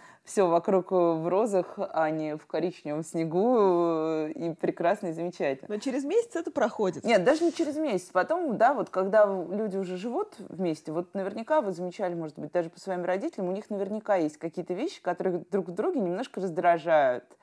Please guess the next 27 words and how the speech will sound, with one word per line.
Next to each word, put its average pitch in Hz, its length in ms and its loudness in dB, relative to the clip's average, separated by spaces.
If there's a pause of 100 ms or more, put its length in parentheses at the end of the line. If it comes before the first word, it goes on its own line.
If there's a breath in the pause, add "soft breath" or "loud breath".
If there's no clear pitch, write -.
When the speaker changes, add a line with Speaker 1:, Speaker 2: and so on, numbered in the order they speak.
(340 loud breath)
Speaker 1:
Но 202 100 0
есть 226 280 -2
такие. 175 320 0
Это 165 120 -2
бывает, 196 420 2 (240)
э, 175 300 2
иногда 190 380 4
просто 180 340 -4
какая-то 170 220 -2
сущая 190 340 -6
ерунда, 170 480 2
там, 135 260 -6 (300 loud breath)
когда 165 480 4 (320 loud breath)
вот 165 320 -4
у 175 40 -4
меня, 180 180 0
например, 160 420 -4
э, 156 320 2
есть 165 220 0
чудесные 170 420 -6
друзья, 170 440 -2
но 170 140 -2
там 170 300 4
мужа 160 420 -4
жутко 170 320 -6
раздражает, 175 560 0
что, 160 400 -4